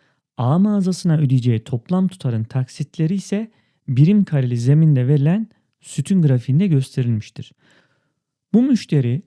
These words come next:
B mağazasına bin sekiz yüz T L ödemiştir. Buna göre bu müşterinin A mağazasına ödeyeceği birinci taksit tutarı kaç liradır diye soruyor. Şimdi arkadaşlar daire grafiğindeki dereceyi tamamlayalım. Yüz yirmi derecenin arka tarafı yani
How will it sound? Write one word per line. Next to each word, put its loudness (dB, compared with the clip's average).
B 4
mağazasına 0
bin 4
sekiz -2
yüz -6
T -2
L 2
ödemiştir. -2
Buna 4
göre 0
bu 4
müşterinin 0
A 0
mağazasına 0
ödeyeceği -4
birinci 0
taksit -6
tutarı -2
kaç -8
liradır -4
diye 0
soruyor. -6
Şimdi 2
arkadaşlar 0
daire 2
grafiğindeki 0
dereceyi 2
tamamlayalım. 0
Yüz 0
yirmi 2
derecenin 2
arka -2
tarafı -6
yani -4